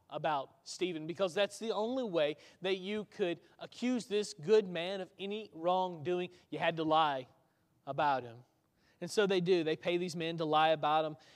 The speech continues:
and they end up stoning him. He would have been in a pit much like this one,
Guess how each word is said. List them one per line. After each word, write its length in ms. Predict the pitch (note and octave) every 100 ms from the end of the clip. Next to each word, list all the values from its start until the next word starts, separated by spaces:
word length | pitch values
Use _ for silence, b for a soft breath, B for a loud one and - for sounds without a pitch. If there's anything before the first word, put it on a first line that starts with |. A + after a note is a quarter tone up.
| B -
and 440 | E3+ E3+ E3 E3 - - E3
they 180 | F#3 F3+
end 300 | G#3 B3 G3
up 300 | D#3+ D#3 - _ _
stoning 580 | - - A3 G3+ F#3+ E3+
him. 200 | D#3+ C#3+
He 100 | F#3+
would 160 | F#3
have 100 | F3
been 180 | F#3+ F#3+
in 120 | F3+
a 40 | D#3+
pit 280 | F#3+ E3+
much 260 | E3 F3 -
like 220 | E3 D#3+
this 240 | E3+ E3 E3
one, 160 | C#3